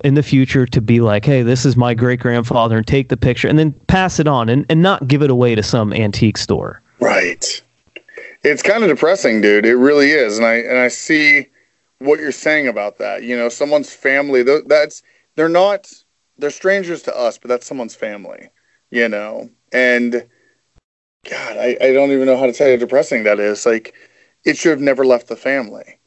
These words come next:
Speaker 2: you know?
Speaker 1: And
Speaker 2: but
Speaker 1: and it, we, me and Weebs were, we were down in Marietta, Ohio, and we have, went to this store, and they had this, two old portraits of this, like, little kids, and
Speaker 2: Mm-hmm.
Speaker 1: this, like, early,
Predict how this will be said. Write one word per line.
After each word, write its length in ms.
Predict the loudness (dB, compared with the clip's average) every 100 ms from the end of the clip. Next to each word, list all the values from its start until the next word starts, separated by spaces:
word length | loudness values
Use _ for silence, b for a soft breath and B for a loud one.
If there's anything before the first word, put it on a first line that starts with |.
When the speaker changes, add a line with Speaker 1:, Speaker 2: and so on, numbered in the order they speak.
| -8
Speaker 2:
you 180 | -6 -4
know? 140 | -2
Speaker 1:
And 320 | -2 -2 -8 _
Speaker 2:
but 220 | -2 -2 -8 -20 -20 -20 _ _ -6 0
Speaker 1:
and 260 | 2 2 0
it, 240 | 0 2
we, 300 | 4 4 4 2
me 160 | 2
and 180 | 2 2
Weebs 320 | 2 2 4
were, 300 | 4 4 2
we 140 | 2 2
were 100 | 2
down 220 | 0 2
in 100 | 2
Marietta, 480 | 2 2 2 2 0
Ohio, 460 | 0 0 2 2
and 160 | 2 2
we 160 | 4
have, 260 | 2 0 -4
went 260 | -2 -2 0
to 60 |
this 360 | 0 0 -4 -10
store, 480 | -6 0 2 2 0
and 160 | 2 2
they 80 |
had 160 | 2 0
this, 220 | 0 -2
two 280 | 0 2 4
old 220 | 2 0
portraits 520 | 0 0 0 -2 -2
of 80 | 0
this, 260 | 0 -2 -8 _ -6
like, 220 | -2 0 2
little 240 | 2 0
kids, 520 | 0 -2 -2 -8 -8 -2
and 320 | 0 0 -2
Speaker 2:
Mm-hmm. 380 | -8 -14 -12 -2
Speaker 1:
this, 180 | 0 2
like, 180 | 0 0
early, 600 | 2 4 4 4 2